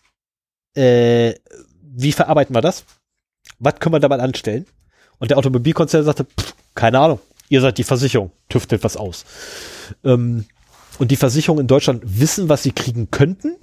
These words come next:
wenn sie dürften. Und aktuell ist zum Glück so, dass noch nicht der Fall ist, weil anfangs kriegen wir wirklich bald Versicherungen, wo die Versicherungssumme steigt, äh, wenn man halt, was ich, keine Ahnung, weil halt irgendwie das Kind, ein Kind vors Auto gelaufen ist, scharf auf die Bremse getreten,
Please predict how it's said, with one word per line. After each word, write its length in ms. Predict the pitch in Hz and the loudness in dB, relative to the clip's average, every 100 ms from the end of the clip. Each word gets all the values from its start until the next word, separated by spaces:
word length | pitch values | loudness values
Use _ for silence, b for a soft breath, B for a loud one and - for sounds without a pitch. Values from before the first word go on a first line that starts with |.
| b b b b | b b b b
wenn 180 | 123 131 | -2 0
sie 140 | 110 | 0
dürften. 500 | 120 143 - 254 320 - B B B B | 2 2 0 -8 -8 -12 B B B B
Und 200 | 135 - | -6 -4
aktuell 380 | 147 - 117 151 | -4 -2 2 2
ist 220 | 151 - | 0 -2
zum 220 | 127 117 | -2 0
Glück 260 | 123 160 - | 2 2 2
so, 220 | 135 143 | 0 4
dass 200 | 131 113 | 2 2
noch 80 | 113 | 0
nicht 180 | 165 | 0
der 80 | 117 | 0
Fall 220 | - 101 | -2 0
ist, 140 | 143 - | 0 0
weil 80 | 117 | -2
anfangs 380 | 123 131 131 | -2 -2 -4
kriegen 180 | - 127 | -2 0
wir 80 | 113 | 0
wirklich 240 | 117 - | 0 -4
bald 160 | - 120 | -2 0
Versicherungen, 600 | 117 101 123 135 123 120 B B B B | 0 0 2 2 0 -4 B B B B
wo 100 | 117 | 0
die 120 | 117 | 0
Versicherungssumme 920 | 110 117 110 104 127 143 123 - 123 117 | 2 0 0 -2 -2 0 0 0 0 0
steigt, 460 | - 120 143 - | 2 4 2 0
äh, 300 | 127 131 120 | -4 0 2
wenn 100 | 113 | 2
man 180 | 117 113 | 0 0
halt, 200 | 113 110 | 0 -2
was 120 | 101 | -4
ich, 200 | 117 - b b b b b _ _ _ - - 123 107 90 87 - - | -8 -10 b b b b b _ _ _ -20 -20 -16 -16 -18 -20 -20 -10
keine 240 | - 127 127 | -2 0 2
Ahnung, 260 | 131 117 | 2 4
weil 160 | 117 123 | 4 4
halt 160 | 131 | 2
irgendwie 220 | 127 131 117 | 0 -2 0
das 180 | 117 | 0
Kind, 200 | - 147 | 2 -2
ein 160 | 147 117 | -2 -4
Kind 180 | - 175 | -2 0
vors 220 | 156 135 | 0 0
Auto 220 | 147 147 | 0 2
gelaufen 300 | 135 135 139 | 4 2 2
ist, 200 | 135 120 _ | -4 -6 _
scharf 360 | - - 147 135 | -6 0 0 -2
auf 100 | 135 | -4
die 100 | 120 | -2
Bremse 360 | 110 165 147 | 2 2 2
getreten, 500 | 135 - 139 143 147 | 2 0 2 2 0